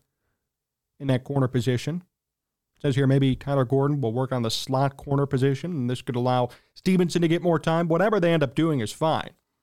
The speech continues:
He's gonna have to learn zone defense and be better at it.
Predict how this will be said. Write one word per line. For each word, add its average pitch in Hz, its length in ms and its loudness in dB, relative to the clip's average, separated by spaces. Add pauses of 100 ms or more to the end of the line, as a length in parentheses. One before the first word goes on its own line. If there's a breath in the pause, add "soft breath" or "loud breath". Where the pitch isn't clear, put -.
He's 277 140 2
gonna 240 160 2
have 208 160 0
to 180 60 2
learn 175 240 2
zone 139 240 2
defense 123 440 -4
and 131 120 -2
be 123 80 2
better 120 400 0
at 120 140 -2
it. 214 120 -8